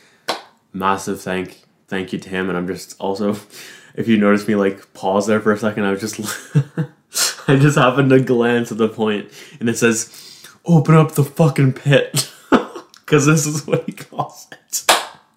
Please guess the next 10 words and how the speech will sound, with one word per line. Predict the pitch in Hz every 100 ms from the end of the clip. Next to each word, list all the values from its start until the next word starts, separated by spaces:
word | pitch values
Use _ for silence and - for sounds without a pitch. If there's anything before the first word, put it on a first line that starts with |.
| _ _ -
<laughs> | - - 302 -
Apparently, | 151 165 147 127 107
I | 113
think | 151
he | 143
was | 127
just | 120
joking | 120 110 107 104
with | 98
me | 98